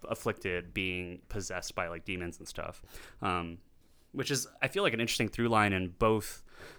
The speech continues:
the first movie and this one, which you can kind of just take as a direct sequel and kind of ignore the second Exorcist movie.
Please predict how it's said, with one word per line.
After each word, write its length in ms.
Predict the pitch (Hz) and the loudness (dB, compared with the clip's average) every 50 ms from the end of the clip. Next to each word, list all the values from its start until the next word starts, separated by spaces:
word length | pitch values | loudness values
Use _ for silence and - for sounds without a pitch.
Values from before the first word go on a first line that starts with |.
| - - - | -20 -6 -2
the 80 | - 110 | 0 6
first 260 | - 123 123 117 - | 8 8 8 8 6
movie 240 | 117 110 101 107 98 | 4 4 6 6 8
and 200 | 101 101 101 95 | 8 6 6 6
this 180 | 98 - - | 2 2 2
one, 220 | 107 98 92 90 87 | 2 2 2 2 0
which 220 | 90 - - - | 0 0 -2 -2
you 100 | - 98 | -2 -2
can 100 | - 113 | -2 -2
kind 140 | 92 104 95 | 0 0 0
of 80 | 90 85 | 0 0
just 160 | 98 - - | -4 -4 0
take 240 | - 104 92 82 95 | 2 2 2 4 2
as 160 | 92 87 85 | 2 2 0
a 60 | 90 | 0
direct 280 | 85 90 87 95 98 - | -2 2 2 2 2 2
sequel 380 | - - 92 - 90 87 85 | 0 -4 -4 -2 0 0 0
and 180 | 87 87 85 85 | 0 -2 -2 -4
kind 140 | - - 92 | -4 -4 -4
of 80 | 82 | -4
ignore 220 | 90 87 87 85 82 | -2 -4 -4 -4 -4
the 60 | 92 | -2
second 300 | - - 90 85 95 90 | -2 0 0 0 0 -2
Exorcist 400 | 90 90 - - - 110 - - | -6 -6 -8 -8 -8 -8 -6 -4
movie. 360 | 113 104 104 117 113 117 113 | -2 -2 -2 -2 -2 -4 -4